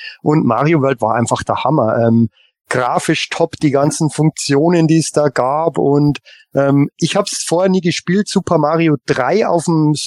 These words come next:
ähm, nes muss ja auch großartig sein, also mittlerweile hab ich, ich hab's nie durchgespielt, aber ich hab immer mal wieder reingespielt, muss ja auch ein tolles Spiel sein,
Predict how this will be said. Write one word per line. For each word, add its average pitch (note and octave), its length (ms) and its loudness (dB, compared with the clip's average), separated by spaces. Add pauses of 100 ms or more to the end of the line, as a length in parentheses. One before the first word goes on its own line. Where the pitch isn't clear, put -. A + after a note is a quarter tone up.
ähm, C#3 460 2 (180)
nes C#3+ 560 0
muss D#3 220 2
ja D3+ 160 0
auch E3+ 180 -2
großartig C#3 720 0
sein, D3 180 2
also C#3 120 4
mittlerweile D3+ 340 2
hab C#3+ 120 0
ich, C#3 160 0
ich - 100 -4
hab's D3+ 160 -2
nie D3+ 100 2
durchgespielt, E3 500 0
aber C#3 140 2
ich C3+ 120 2
hab C3+ 80 -2 (120)
immer D3 160 2
mal C3+ 140 2
wieder A#2+ 180 0
reingespielt, D3+ 400 -2
muss C#3+ 120 0
ja - 80 -2
auch D#3 60 0
ein D#3 80 0
tolles D#3+ 280 0
Spiel - 240 -4
sein, F3+ 160 0